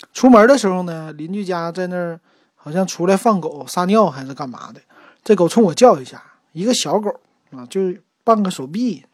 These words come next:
那么长的小狗，我还没当回事儿啊，我就绕过去了。等我这绕过去一走呢，这家伙这狗从后边儿过来，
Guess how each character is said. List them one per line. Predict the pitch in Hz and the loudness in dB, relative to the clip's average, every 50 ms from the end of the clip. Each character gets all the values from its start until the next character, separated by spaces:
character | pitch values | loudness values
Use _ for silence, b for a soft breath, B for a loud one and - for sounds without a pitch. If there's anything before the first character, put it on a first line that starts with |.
| _ _ _ | _ _ _
那 | 185 190 | -4 -4
么 | 180 170 | -2 -4
长 | - - - 254 156 | -6 -8 -12 -12 -8
的 | 165 170 | -8 -8
小 | 156 - 147 165 | -8 -6 -6 -6
狗， | 185 190 - - _ b b b b b b b b b b | -6 -8 -10 -12 _ b b b b b b b b b b
我 | - 151 | -2 0
还 | 175 | 2
没 | 190 196 | 2 4
当 | 190 202 190 196 | 4 2 2 2
回 | 190 180 | 0 0
事 | 190 233 | -2 -2
儿 | 208 - - _ _ _ _ _ - 139 | -2 -4 -10 _ _ _ _ _ -14 -12
啊， | 131 127 | -10 -10
我 | 135 139 | -10 -6
就 | 139 160 | -4 2
绕 | 170 208 240 214 | 4 6 6 6
过 | 170 143 131 | 4 0 -8
去 | - 135 120 | -14 -16 -18
了。 | - _ B B B B B B B B B B B _ | -20 _ B B B B B B B B B B B _
等 | - 262 | 6 6
我 | 277 262 | 8 8
这 | 277 | 6
绕 | 285 302 311 302 294 | 6 6 6 6 4
过 | 277 233 | 2 0
去 | 269 | -2
一 | 285 302 320 | -2 -2 0
走 | 233 240 - - 165 147 | 0 -2 -4 -4 -8 -8
呢， | 175 196 214 220 226 226 220 | -6 -4 -4 -4 -6 -8 -12
这 | - 233 | -12 -8
家 | 226 233 226 226 | -6 -4 -4 -4
伙 | 233 | -4
这 | 240 254 | -6 -8
狗 | 208 196 175 156 | -8 -10 -14 -12
从 | - 185 185 | -12 -12 -14
后 | - - 339 339 254 | -4 -2 -2 0 0
边 | 175 160 139 | -2 -8 -12
儿 | 123 117 - _ _ | -16 -20 -20 _ _
过 | - 196 180 | -4 -4 -4
来， | 143 131 120 - | -4 -8 -14 -20